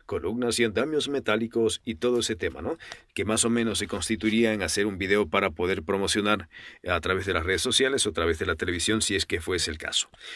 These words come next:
Pero esto va dedicado a la radio, así que se quedan con nosotros y vamos a ver cómo hacemos. Nos equivocamos,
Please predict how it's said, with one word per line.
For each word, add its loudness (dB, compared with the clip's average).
Pero 6
esto 4
va 2
dedicado 2
a 4
la 2
radio, 2
así -4
que 2
se -4
quedan 0
con -2
nosotros 2
y -2
vamos 2
a 2
ver 4
cómo 2
hacemos. -6
Nos 2
equivocamos, 2